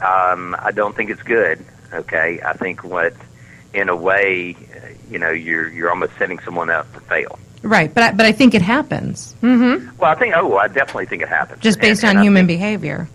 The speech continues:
Speaker 1: A-, a-, absolutely, absolutely. Does it happen? Absolutely. Um, uh, but I, I guess, I guess in it happening via human nature and you, uh, you know, you mentally setting it up to happen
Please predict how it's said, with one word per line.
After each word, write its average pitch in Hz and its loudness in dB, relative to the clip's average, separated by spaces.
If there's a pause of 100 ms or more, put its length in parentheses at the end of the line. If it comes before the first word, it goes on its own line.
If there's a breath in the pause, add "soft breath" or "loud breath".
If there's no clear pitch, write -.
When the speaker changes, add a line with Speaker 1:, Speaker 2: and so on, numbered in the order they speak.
(160)
Speaker 1:
A-, 113 2
a-, 110 0
absolutely, 90 -4 (180)
absolutely. 82 -6
Does 87 -4
it 90 -8
happen? 92 -4 (240)
Absolutely. 87 -4 (420 loud breath)
Um, 92 -2 (120)
uh, - -16 (140)
but 107 0
I, 107 -2
I 101 -2
guess, 117 -2 (640 loud breath)
I 104 -2
guess 143 -2 (100)
in 117 -6
it 95 -4
happening 110 -6
via 98 -2
human 98 -8
nature 92 -2
and 87 -8
you, 87 -8 (200)
uh, - -14 (420)
you 101 -6
know, 92 2
you 90 -4
mentally 98 -4 (120)
setting 101 0
it 82 -2
up 101 0
to 80 -4
happen 69 -6